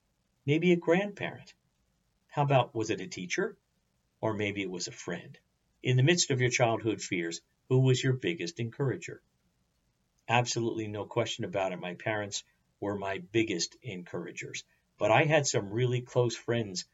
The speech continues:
as I was growing up through childhood that also were great encouragers. But definitely, most of all, was my parents. You know, after thanking God for the Philippians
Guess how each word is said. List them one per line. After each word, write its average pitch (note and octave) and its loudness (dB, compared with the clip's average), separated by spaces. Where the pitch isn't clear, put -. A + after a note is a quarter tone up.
as F2+ -4
I F#2 -8
was F2+ -10
growing F2 -8
up G2 -8
through F2 -14
childhood F2+ -6
that G2 -2
also G#2+ -2
were F2 -6
great E2 -10
encouragers. - -12
But G2 -4
definitely, G2 -2
most A#2+ 0
of F#2 -6
all, A1+ -4
was - -14
my E2+ -8
parents. - -18
You F3 4
know, F#3+ 6
after F3+ 4
thanking C3 2
God G#2 2
for A2+ 0
the G2 -2
Philippians G#2 -2